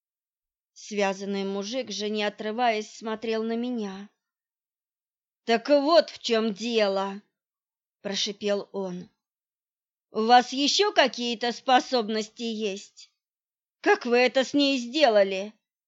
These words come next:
Его глаза алчно сверкнули, и он подался в мою сторону, забыв, что двигаться может весьма ограниченно. «Черт!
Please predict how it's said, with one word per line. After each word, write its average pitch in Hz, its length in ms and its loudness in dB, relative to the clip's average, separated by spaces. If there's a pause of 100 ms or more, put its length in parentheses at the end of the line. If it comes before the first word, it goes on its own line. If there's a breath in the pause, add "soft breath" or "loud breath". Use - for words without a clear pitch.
(580)
Его 196 320 -6
глаза 208 440 -2
алчно 208 600 -6
сверкнули, 208 880 -8 (600)
и 208 140 -2
он 208 200 -2
подался 208 580 0
в 208 40 -4
мою 220 280 -4
сторону, 208 500 -8
забыв, 208 380 -6
что 220 220 -8
двигаться 214 540 -8
может 208 340 -6
весьма 220 360 -6
ограниченно. 208 960 -6 (1080)
«Черт! 240 800 0